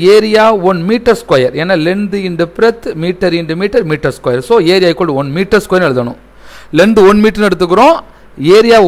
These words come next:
one meter ஸ்கொயர்னு எடுத்துக்கிறோம். ஏன் meter ஸ்கொயர்னு எடுத்துக்கிறோம்னா, length into breadth equal to area.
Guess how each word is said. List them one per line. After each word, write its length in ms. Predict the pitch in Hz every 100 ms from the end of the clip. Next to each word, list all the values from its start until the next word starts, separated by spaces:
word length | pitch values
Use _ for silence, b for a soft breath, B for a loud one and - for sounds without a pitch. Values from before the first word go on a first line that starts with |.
| 180
one 120 | 208 190
meter 320 | 262 269 285
ஸ்கொயர்னு 260 | - 220 208
எடுத்துக்கிறோம். 360 | 165 143 135 151 269
ஏன் 160 | 339 254
meter 240 | 254 262
ஸ்கொயர்னு 240 | - 226 208
எடுத்துக்கிறோம்னா, 460 | 180 170 175 240 277 170 196 190
length 240 | 240 302 277
into 120 | 226
breadth 200 | 208 220 208
equal 200 | 190 220
to 60 | 208 175 202
area. 220 | 185